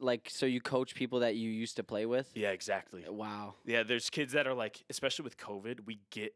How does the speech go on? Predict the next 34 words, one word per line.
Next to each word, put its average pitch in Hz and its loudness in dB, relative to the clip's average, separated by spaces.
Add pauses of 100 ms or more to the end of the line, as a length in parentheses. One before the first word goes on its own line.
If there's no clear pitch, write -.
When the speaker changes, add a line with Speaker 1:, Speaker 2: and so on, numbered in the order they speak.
Speaker 2:
eligibility 98 -6
from 104 -12
the 90 -12
covid 98 -10
years 95 -8
that 87 -8
we 90 -12
lost. 85 -10 (360)
So 113 -6
I 117 2
have, 120 0
like, 107 -6 (800)
three 113 -8
guys 107 2
on 104 -10
the 95 -12
team 104 -8
who 98 -10 (400)
I 120 2
literally 120 0
got 104 -2
initiated 107 0
on 101 0
the 101 -8
team 98 -8
together. 98 -4
Like, 92 -8
one 110 -2
of 107 -2
them 101 -6
was 98 -10
my 98 -10
suite - -6
mate 98 -8